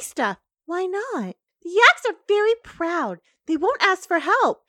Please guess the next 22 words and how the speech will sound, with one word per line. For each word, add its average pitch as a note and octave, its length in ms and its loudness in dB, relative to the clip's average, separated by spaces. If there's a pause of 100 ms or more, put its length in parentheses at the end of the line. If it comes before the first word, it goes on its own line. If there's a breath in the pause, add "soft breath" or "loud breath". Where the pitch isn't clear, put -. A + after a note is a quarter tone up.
(180)
They F4+ 160 0
know F#4+ 360 2
what A#4 220 4
they G4 120 0
say. A#3+ 600 -2 (260)
You A#3 100 -14
can F#3 260 -8
lead F3+ 200 -6
a B3+ 40 0
yak D#4 320 2
to E4+ 80 4
water, D4+ 440 4
but F3 240 -8
you D#3+ 180 -16
better F3+ 280 -4
not A#3 300 0
let B3+ 160 0
him C#4+ 260 -2
know D#4+ 160 4
you're E4+ 180 4
doing F4+ 400 8
it. D4 280 0